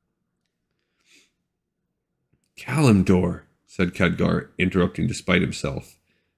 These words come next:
Medivh looked at him, and Khadgar continued, "It's an old legend in Lordaeron. It's an old legend in Lordaeron.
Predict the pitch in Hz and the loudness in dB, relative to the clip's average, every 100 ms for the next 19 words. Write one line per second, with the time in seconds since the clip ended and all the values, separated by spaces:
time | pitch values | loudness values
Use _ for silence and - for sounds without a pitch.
0 | _ 92 90 95 87 95 92 80 80 85 | _ 0 6 6 6 2 0 0 -2 -2
1 | 87 82 82 - 85 - 98 76 - - | -2 0 0 -2 -4 0 2 0 -6 -12
2 | _ _ _ _ 82 82 85 80 78 82 | _ _ _ _ -10 -4 -2 0 -2 -2
3 | 80 78 80 80 85 85 85 82 85 87 | -2 -2 -2 0 0 2 2 0 -2 -4
4 | - _ _ _ _ _ _ 104 - 131 | -6 _ _ _ _ _ _ -6 0 6
5 | 131 123 147 143 107 92 90 90 87 87 | 6 8 6 4 4 4 4 2 0 -2
6 | 82 | -4